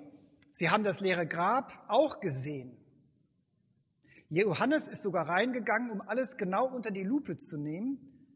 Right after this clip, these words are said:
Petrus war verunsichert, aber von Johannes lesen wir, er hatte irgendwie eine Ahnung, als er wieder rauskam. Aber dann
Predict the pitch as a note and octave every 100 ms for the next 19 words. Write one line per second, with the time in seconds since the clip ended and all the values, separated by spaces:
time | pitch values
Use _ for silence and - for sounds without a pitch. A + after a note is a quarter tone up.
0 | _ _ _ _ G#3+ B3 - A#3+ - F3+
1 | F3+ B3+ D4 C4 A3+ G#3+ G3 F3+ E3+ F3+
2 | E3+ D3+ B3 D4+ - F3+ F3+ F#3+ G3+ A3
3 | A#3 - - - _ - D#3 B3 B3 C4+
4 | C4+ A#3 B3+ G#3 A3 - G#3+ B3 A#3+ F3+
5 | - F#3 - F3 D3+ D#3 C#3+ D3 C#3+ -
6 | - C3 C3 B2+ - _ _ _ _ _
7 | _ _ _ F#3 F3 D3+ E3+ D3+ A#3